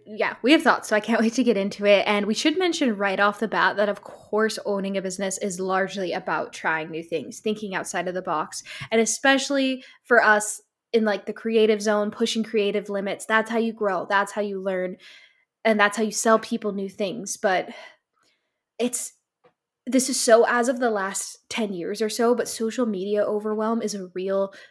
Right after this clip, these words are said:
thing, and it's getting way, way more common, and it seems to happen just quicker every year after the holidays. So, like, trends are just coming, like, from every direction, and sometimes they're different. Sometimes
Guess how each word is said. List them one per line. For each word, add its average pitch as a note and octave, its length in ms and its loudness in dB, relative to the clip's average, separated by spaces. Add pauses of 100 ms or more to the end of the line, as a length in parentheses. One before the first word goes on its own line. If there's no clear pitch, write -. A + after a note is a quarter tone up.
(120)
thing, A3+ 360 2
and G#3+ 120 -2
it's - 180 -8
getting E3+ 480 -6
way, A3+ 220 4
way B3+ 160 6
more A#3 180 4
common, F#3 480 -6 (300)
and G#3 100 2
it G#3 60 0
seems D#4 260 2
to C4+ 80 -2
happen A3+ 600 0
just - 180 -4
quicker F#3+ 380 -8
every G3 320 -4
year E3+ 160 -2
after F#3 320 -4
the F#3 80 -6
holidays. F#3+ 600 -4
So, F#3+ 420 -2 (420)
like, - 320 -2 (760)
trends G#3 360 0
are A3+ 80 -2
just A3+ 180 0
coming, G3+ 320 -4
like, E3 180 -4
from G3+ 220 -8
every G#3 240 -2
direction, F#3 640 -2
and F#3 140 -12
sometimes G3 340 -12
they're - 180 -12
different. A#3+ 540 2
Sometimes G#3 580 -6